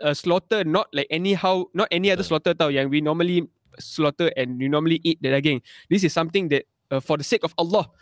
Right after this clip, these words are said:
Speaker 2: Hmm.
Speaker 1: Kurban means we sacrifice for the sake of Allah. So it has syarat,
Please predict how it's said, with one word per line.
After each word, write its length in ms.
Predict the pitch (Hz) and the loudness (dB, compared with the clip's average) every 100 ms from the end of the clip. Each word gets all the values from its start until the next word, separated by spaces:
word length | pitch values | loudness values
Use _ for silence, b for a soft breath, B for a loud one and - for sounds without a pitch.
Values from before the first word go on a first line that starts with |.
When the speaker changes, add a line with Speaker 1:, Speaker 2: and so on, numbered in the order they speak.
| b 123 | b -8
Speaker 2:
Hmm. 180 | 131 | -2
Speaker 1:
Kurban 320 | 135 139 190 185 | 0 2 0 0
means 280 | 220 226 | -2 -4
we 280 | 147 147 143 | -2 0 0
sacrifice 640 | 143 180 214 220 233 220 - | -2 -2 0 0 0 -2 -4
for 160 | 151 | -2
the 120 | 147 | -2
sake 200 | - 196 | 0 -2
of 80 | 156 - | -2 -4
Allah. 360 | 147 165 262 _ _ _ _ - | 0 0 0 _ _ _ _ -10
So 320 | - 294 285 - | -2 0 0 -2
it 120 | 180 | -2
has 160 | 180 202 | -2 -2
syarat, 360 | - 165 175 | 0 0 0